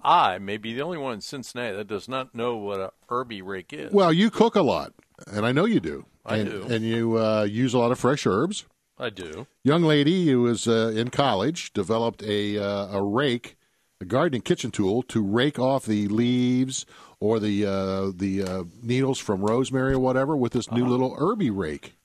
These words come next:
Speaker 1: Well, nice.
Speaker 2: And she's in college, and it's, the story's kinda neat because she ke-, developed this. Her dad was a chef, and, um, she and her mom had this idea. So they, you know, the, the new thing with the three D printers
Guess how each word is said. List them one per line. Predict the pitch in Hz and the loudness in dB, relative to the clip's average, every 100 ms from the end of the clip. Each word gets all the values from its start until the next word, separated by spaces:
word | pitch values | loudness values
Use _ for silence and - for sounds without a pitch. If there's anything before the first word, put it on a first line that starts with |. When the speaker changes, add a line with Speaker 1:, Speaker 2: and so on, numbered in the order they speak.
| _ - | _ -18
Speaker 1:
Well, | 113 | -12
nice. | 123 330 233 - - | -8 -8 -10 -12 -8
Speaker 2:
And | 139 143 139 | -2 -2 0
she's | 165 | 0
in | 151 147 | 0 -2
college, | - 208 233 123 135 131 - | 0 0 2 2 0 -4 -4
and | 139 139 143 143 135 - - _ - | 0 2 2 0 -2 -6 -16 _ -20
it's, | - 175 175 | -12 -4 -4
the | 156 151 | -2 -2
story's | - 269 285 185 | 2 2 2 0
kinda | 160 151 | 0 0
neat | 123 139 151 | 0 0 0
because | 147 143 135 | 0 0 0
she | 127 | -2
ke-, | - - | -4 -8
developed | 110 104 131 208 - | -4 0 2 0 0
this. | 107 - | -2 -2
Her | |
dad | 98 123 135 | 0 0 0
was | 139 | -2
a | |
chef, | 147 110 98 - - - - - - - - - | -4 -2 -2 -4 -12 -18 -20 -20 -20 -20 -20 -14
and, | - 123 123 123 123 123 120 120 | -4 -2 0 0 0 -2 -2 -2
um, | 120 120 120 120 117 120 117 110 113 | 0 0 0 0 -2 -4 -6 -12 -10
she | - 143 | -4 -2
and | |
her | 127 | 0
mom | 131 131 | 0 0
had | 123 | -2
this | 113 127 | -2 0
idea. | 113 101 160 113 113 | -2 0 0 2 0
So | - 113 | 0 2
they, | 113 113 - - - _ | 2 -2 -4 -20 -20 _
you | 135 | -2
know, | 143 | 0
the, | 127 117 | 0 -2
the | 104 117 | -2 0
new | 139 175 | 0 2
thing | 151 131 | 0 0
with | 123 | 0
the | 120 101 | 0 -2
three | - 151 | 0 2
D | 135 120 | 2 0
printers | - 151 156 90 80 - | 0 -2 0 -4 -4 -10